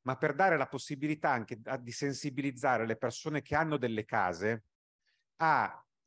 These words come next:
eh, nel caso in cui siano già accessibili, a evidenziarlo,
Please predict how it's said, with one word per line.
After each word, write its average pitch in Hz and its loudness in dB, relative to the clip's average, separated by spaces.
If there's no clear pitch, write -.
eh, 117 -6
nel 117 -4
caso 165 0
in 156 0
cui 160 -2
siano 147 0
già 156 4
accessibili, 113 -4
a 147 4
evidenziarlo, 120 0